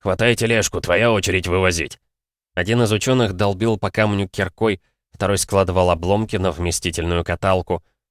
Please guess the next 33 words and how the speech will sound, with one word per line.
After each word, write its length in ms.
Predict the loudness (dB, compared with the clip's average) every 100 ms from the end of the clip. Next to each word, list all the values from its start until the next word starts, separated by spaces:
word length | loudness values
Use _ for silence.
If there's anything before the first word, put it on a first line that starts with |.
| -6
Даже 220 | -2 0
невооружённым 800 | 2 4 4 4 2 2 2 0
взглядом 580 | -2 -2 0 2 0 2
было 180 | 0
видно, 320 | 0 -2 -2 -2
что 240 | -2 -2
над 220 | -2 -2
ней 120 | -4
поработали 520 | 0 0 0 -2 -2 0
местные 440 | 0 -2 -2 -2
гении, 460 | -2 -2 0 -2 -6 -10
всё 180 | -8 -4
казалось 560 | -4 0 0 0 0
непривычным. 760 | -2 0 -2 0 -2 -4 -8 -8 _ _ _ _
Но 80 | -6
стоило 340 | -2 2 2 2
взяться 360 | 0 -2 0
за 160 | 2 2
ручки, 340 | 2 -2 -4
как 220 | -2 0
эргономика 560 | 0 2 0 0 -2 -2
дала 240 | 0 2
о 60 | 2
себе 260 | 0 -2 -2
знать. 340 | 0 -2 -4 _ _ _
Тележка 360 | -2 -2 -2 -2
словно 320 | 0 2 2
создавалась 640 | 2 2 2 2 2 0
для 180 | -2 -2
того, 180 | 0 -2
чтобы 280 | -2 -2 -2
перевозить 520 | 0 0 -2 -6 -6
камни. 400 | -4 -2 -4